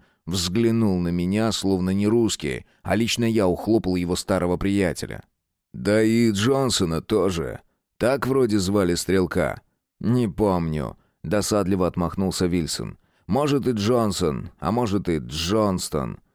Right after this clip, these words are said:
Но не в этом дело". "Не забывайте, что именно сэр Уильям собирался убить Наполеона.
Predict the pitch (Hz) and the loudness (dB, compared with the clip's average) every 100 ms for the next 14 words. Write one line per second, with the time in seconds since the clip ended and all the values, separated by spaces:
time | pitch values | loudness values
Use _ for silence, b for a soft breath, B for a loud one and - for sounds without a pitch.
0 | _ 85 110 127 120 139 135 135 123 143 | _ -2 0 0 2 0 0 -2 0 2
1 | 110 71 - - _ _ _ - 78 85 | 2 0 -4 -16 _ _ _ -6 -4 -2
2 | 92 110 107 104 117 113 95 67 - - | 2 4 4 4 2 2 0 -4 -6 -16
3 | _ - 101 107 110 113 98 110 104 101 | _ -6 0 2 2 0 2 2 2 2
4 | 117 131 120 - 104 104 92 - 101 90 | 2 2 0 0 2 4 2 2 2 2
5 | 85 87 90 92 80 58 - | 0 -2 2 2 2 -2 -8